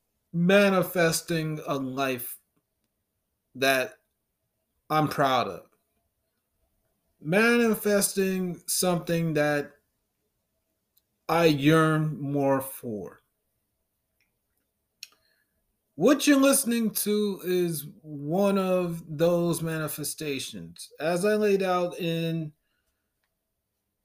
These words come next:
the first episode for today, I've set the intention of going back to my roots,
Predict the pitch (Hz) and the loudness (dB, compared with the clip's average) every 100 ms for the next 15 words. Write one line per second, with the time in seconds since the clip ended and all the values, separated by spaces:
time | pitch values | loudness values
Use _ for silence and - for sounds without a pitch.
0 | 139 131 151 156 147 143 143 135 - 180 | _ -4 -2 0 -2 -2 -6 -12 -4 -2
1 | 190 - 139 107 - 117 113 117 - _ | 0 -2 -6 -6 -8 -8 -8 -10 -14 _
2 | _ _ _ _ _ _ - 139 135 123 | _ _ _ _ _ _ 0 0 0 -4
3 | 120 110 95 - - _ _ _ _ _ | -4 -4 -8 -16 -20 _ _ _ _ _
4 | _ _ _ _ _ _ - 156 156 - | _ _ _ _ _ _ 2 4 4 -2
5 | 185 185 185 190 185 175 180 180 170 185 | -2 -2 0 0 2 0 2 0 0 -2
6 | 185 180 165 - 156 143 143 147 139 131 | -2 -4 -6 -6 -4 -2 -2 -4 -6 -12
7 | - _ _ _ _ _ _ _ _ _ | -20 _ _ _ _ _ _ _ _ _
8 | _ - 151 185 185 185 160 170 165 156 | _ 2 6 8 6 2 2 2 2 -2
9 | - 165 165 160 156 151 151 160 - - | -6 -2 -2 -2 -2 0 -2 -4 -8 -20
10 | - | -20